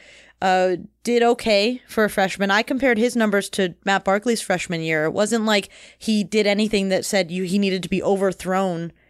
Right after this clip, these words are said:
at the end of the year. Um, he won the job back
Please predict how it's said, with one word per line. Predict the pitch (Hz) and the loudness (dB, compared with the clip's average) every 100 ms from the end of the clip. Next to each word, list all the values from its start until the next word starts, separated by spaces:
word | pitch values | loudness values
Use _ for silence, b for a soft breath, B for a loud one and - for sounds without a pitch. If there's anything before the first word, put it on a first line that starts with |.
| _ _ - | _ _ -4
at | 185 | -2
the | 202 190 | 0 0
end | 185 | 0
of | 165 | -2
the | 175 | -2
year. | 156 147 175 - B B B - | 0 0 -2 -6 B B B -2
Um, | 190 185 196 | 0 0 -2
he | 226 262 | 2 2
won | 202 285 359 | 2 0 2
the | 262 | 0
job | 180 208 262 165 | 0 2 2 0
back | 156 - - - | -4 -6 -12 -20